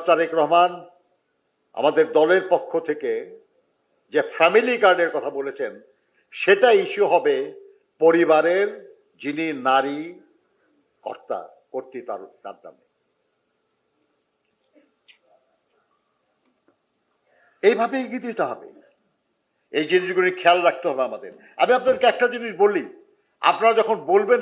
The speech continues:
এসব অনেকেই মনে করবে বা অনেকেই বলতে পারে যে এগুলো একটু অনেক বড় ধারণা, এগুলো সম্ভব না, এটা, আহ, কথার কথা ইত্যাদি এরকম বলতে পারে আর কি। আপনারা তাদেরকে বলবেন যে বিএনপি অবাস্তব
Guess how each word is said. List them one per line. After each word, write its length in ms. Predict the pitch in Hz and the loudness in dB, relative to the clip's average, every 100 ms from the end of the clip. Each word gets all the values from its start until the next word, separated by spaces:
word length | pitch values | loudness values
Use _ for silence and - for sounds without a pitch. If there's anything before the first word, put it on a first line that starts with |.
| 208 | 0
এসব 180 | 208 190 175 | -2 -2 -2
অনেকেই 340 | 185 196 190 170 - _ _ - | -2 -2 -2 -6 -20 _ _ 0
মনে 240 | 156 175 | 2 2
করবে 280 | 170 160 165 | 0 -2 -2
বা 140 | 175 165 160 | 2 4 4
অনেকেই 320 | 170 180 147 | 0 -6 -6
বলতে 200 | 156 156 156 | -6 -2 -2
পারে 160 | 147 147 - _ _ | -2 -6 -12 _ _
যে 100 | 208 | 0
এগুলো 200 | 214 214 | 0 0
একটু 200 | 226 220 190 - - 170 | -2 -2 -6 -6 -2 -2
অনেক 200 | 208 196 - _ - | -2 -6 -10 _ 2
বড় 220 | 165 190 220 - | 4 4 0 -2
ধারণা, 320 | 160 160 151 147 | -6 -4 -4 -4
এগুলো 220 | 135 175 - 175 170 - | -4 -8 -10 -16 -20 -12
সম্ভব 340 | 151 170 180 180 139 | -8 -6 -4 -6 -4
না, 80 | 147 143 135 | -4 -4 -6
এটা, 200 | 156 147 135 - _ _ - | -6 -6 -8 -14 _ _ -6
আহ, 140 | 131 139 | -6 -4
কথার 280 | 143 180 170 151 | -2 0 -2 -2
কথা 180 | - 139 | -6 -6
ইত্যাদি 300 | 135 131 131 | -8 -12 -10
এরকম 240 | 143 180 180 | -8 -4 0
বলতে 180 | 233 277 | 0 0
পারে 160 | 135 107 95 | -4 -6 -14
আর 60 | - | -16
কি। 120 | _ _ _ _ _ _ _ _ _ - | _ _ _ _ _ _ _ _ _ 0
আপনারা 360 | 185 208 226 240 233 | 2 4 4 4 4
তাদেরকে 300 | 240 - 240 170 | 4 2 2 4
বলবেন 400 | 240 269 269 196 - - - _ _ _ _ _ _ _ _ _ - | 4 6 4 2 0 -14 -20 _ _ _ _ _ _ _ _ _ -18
যে 60 | 139 160 | -14 0
বিএনপি 560 | 185 196 190 196 190 156 156 - _ _ _ _ _ _ - | 2 2 0 -6 -6 -6 -10 -20 _ _ _ _ _ _ 2
অবাস্তব 600 | 139 151 160 - - | 4 4 2 0 -2